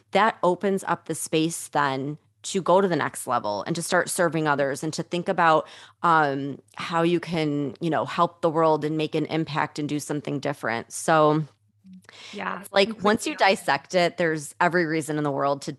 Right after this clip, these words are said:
Speaker 2: Yeah.
Speaker 1: disprove that. Yet people, I still hear it, like, almost daily from someone about,
Speaker 2: Mm-hmm.
Speaker 1: you know, um, why rich people are bad.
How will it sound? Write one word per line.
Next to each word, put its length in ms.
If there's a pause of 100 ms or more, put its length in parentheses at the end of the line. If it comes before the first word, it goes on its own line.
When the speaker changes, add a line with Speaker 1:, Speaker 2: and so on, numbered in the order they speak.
(120)
Speaker 2:
Yeah. 0
Speaker 1:
disprove 580
that. 260
Yet 260 (260)
people, 400
I 80
still 320
hear 320
it, 120
like, 220 (180)
almost 540
daily 360
from 200
someone 500
about, 480
Speaker 2:
Mm-hmm. 360
Speaker 1:
you 120
know, 320 (440)
um, 240
why 180
rich 300
people 220
are 120
bad. 420